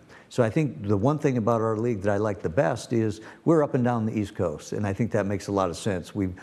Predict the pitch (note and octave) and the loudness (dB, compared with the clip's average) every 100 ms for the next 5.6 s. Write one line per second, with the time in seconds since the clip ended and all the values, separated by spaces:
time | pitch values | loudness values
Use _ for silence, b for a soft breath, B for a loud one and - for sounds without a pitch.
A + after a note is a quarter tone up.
0 | B - G#2 G2+ A2+ A2 A2+ A2 G2+ G#2+ | B -4 0 2 2 2 -2 -2 0 0
1 | G#2 G2+ G2+ F#2 A#2 A2 G#2+ G#2 - G2+ | 0 -2 -4 -4 -2 -2 -2 -6 -6 -2
2 | F#2+ F#2 F2 - - F#2+ F2+ F2 E2+ - | 0 -2 -6 -12 -4 0 0 -2 -4 -2
3 | A2+ - - A2+ A2+ G#2+ G2+ B2+ B2 C#3 | 0 -2 -2 -2 -2 -6 -4 -2 0 0
4 | D3+ B B - - G#2 - A2 G2 A2+ | -2 B B -8 -2 0 0 0 0 -2
5 | F#2+ G#2+ G#2+ A#2 C#3 B2+ | 0 -2 0 -2 -4 -8